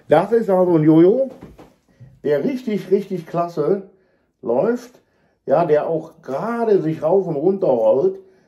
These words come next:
und der also nicht trudelt und keinen Blödsinn macht. Und ja, der kann auch den, den, den Sleeper, ja, ich lasse den jetzt hier mal rollen und ich krieg den auch wieder hoch,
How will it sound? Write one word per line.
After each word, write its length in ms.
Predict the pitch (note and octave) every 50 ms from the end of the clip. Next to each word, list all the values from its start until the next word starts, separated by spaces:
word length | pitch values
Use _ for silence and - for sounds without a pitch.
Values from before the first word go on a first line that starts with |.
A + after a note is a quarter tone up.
| _ _ _ -
und 320 | - C#3 D3+ D#3 D3+ D3+
der 260 | D3+ D3+ D3+ D#3 C#3+
also 240 | D#3 D#3 C#3+ C#3 C#3+
nicht 260 | D#3 F#3+ G3 - -
trudelt 600 | - - F3 F#3+ G3 F#3 F3 F3 E3+ E3 E3 D#3+
und 180 | D#3+ D3+ C3+ B2+
keinen 240 | D3+ F3 F#3 F3 E3
Blödsinn 500 | D3 D3+ D#3+ E3 D#3+ - F3 D#3 C#3+ C3
macht. 280 | B2 B2+ D3 - - - - - _ _ _ _ _ _
Und 420 | - A#2+ C#3 D3 D#3 D#3 D#3 D#3+ - - - _ _ _ _ _ _ _ _ _ _ _
ja, 420 | - B2 B2+ B2+ B2 - - - _ _ _ _ _ -
der 140 | C3+ C#3+ D#3
kann 240 | D#3 E3+ F#3+ G#3 G#3
auch 220 | F#3+ F3+ F3+ F3+
den, 220 | - F3 D#3+ D#3+ - - - _ -
den, 280 | D3+ D#3 D3+ C3 -
den 180 | - D3+ D3+ D3
Sleeper, 640 | - - - E3+ B3 - - C#3+ D3 G3 A#3 A#3 - _ _ _ _ _ _ _ _ _ _ _ _ _ _ _ _ _ _ _ _ _ _ _ _ _ _ _ _ _ _ _ _ _ _ _ _ _ _ _ _ _ _ _ _ _ -
ja, 240 | - A#2 - - -
ich 140 | - -
lasse 280 | - D3+ D#3+ E3 - F3+
den 100 | E3 D#3+
jetzt 160 | D3+ D3+ -
hier 120 | - D#3+ D#3+
mal 100 | D3+ C#3+
rollen 560 | C3 B2+ D3+ E3 G3+ A#3 B3+ B3+ B3 - - - _ _ _ _ _ _ _ _ _ _ _ _ _ _ _ _ _ _ _ _ _ _ _ _ _ _ _ _
und 120 | - D#3 E3
ich 100 | E3 -
krieg 160 | G#3 G#3 -
den 120 | G#3 G3+
auch 160 | F#3+ F3+ F3+ F3+
wieder 160 | F3+ E3+ C#3
hoch, 360 | C3 B2+ - - - -